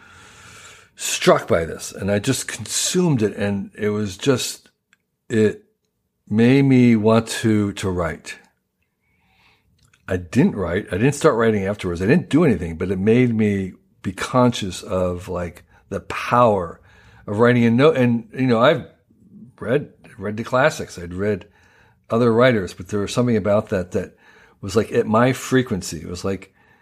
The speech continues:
having that resonant where they were vibrating at the exact frequency that I was vibrating, and, okay, I got it. And so, and I just was just looking at Andy Diller's work just recently, and again, it's like, oh my gosh,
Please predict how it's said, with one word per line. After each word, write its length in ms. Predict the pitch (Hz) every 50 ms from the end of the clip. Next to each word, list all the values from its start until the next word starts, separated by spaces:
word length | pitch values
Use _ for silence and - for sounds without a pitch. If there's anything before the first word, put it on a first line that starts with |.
| _ _ _ _ _ -
having 260 | 117 117 123 120 113
that 120 | 110 98 101
resonant 520 | 101 113 123 131 107 110 95 90 87 90
where 420 | 95 98 95 98 95 95 87 - _ _ _ _ _ _ _ _ _ -
they 80 | 110
were 120 | 117 123 120
vibrating 720 | 107 123 120 123 117 117 120 113 113 113 110 107 - -
at 180 | - - 95 -
the 80 | 101
exact 400 | 95 95 92 113 117 117 120 -
frequency 720 | - - 120 113 - 113 107 - - 113 107 104 98 95 -
that 220 | - - 104 101
I 160 | 107 110 110
was 140 | 110 107 92
vibrating, 680 | 95 101 98 101 87 98 95 95 95 92 92 92 92 90
and, 240 | 87 87 90 87 87
okay, 180 | - - 98 92
I 80 | 95
got 260 | 90 - 92 87 85 82
it. 140 | 80 - _ _ _ _ _ _ _ _ _ _ _ _ - - _ _ _ -
And 300 | - 107 107 107 107 107
so, 580 | - - - 117 113 113 110 107 104 104 - - _ _ _ - - - - _ _ _ _ - - - - -
and 140 | 120 110 113
I 60 | 117
just 260 | 123 151 156 - - 131
was 160 | 120 113 117
just 160 | 143 139 - 151
looking 200 | 156 - 131 107
at 80 | 87
Andy 220 | 90 95 98 95 92
Diller's 600 | 87 101 101 101 98 95 92 90 - - - - -
work 320 | - 101 98 95 90 -
just 200 | 110 101 - -
recently, 520 | 110 123 127 - - 90 98 92 90 92
and 140 | 92 92 95
again, 440 | 95 92 92 117 127 131 123 107 98
it's 160 | 90 - -
like, 180 | 107 95 92 -
oh 120 | 123 123 113
my 160 | 101 95 90
gosh, 480 | 90 107 104 98 90 85 - - -